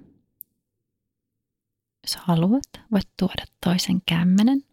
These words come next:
vatsan päälle. Tunne, miten sun vatsa pehmenee,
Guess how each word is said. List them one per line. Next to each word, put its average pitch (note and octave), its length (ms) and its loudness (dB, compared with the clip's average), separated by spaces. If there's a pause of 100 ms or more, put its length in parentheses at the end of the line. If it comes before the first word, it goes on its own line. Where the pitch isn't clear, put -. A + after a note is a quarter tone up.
vatsan G3+ 480 -2
päälle. - 400 -10 (3750)
Tunne, G3+ 420 2
miten F#3+ 300 -2
sun G3 160 0
vatsa G#3 380 -2
pehmenee, F#3 640 2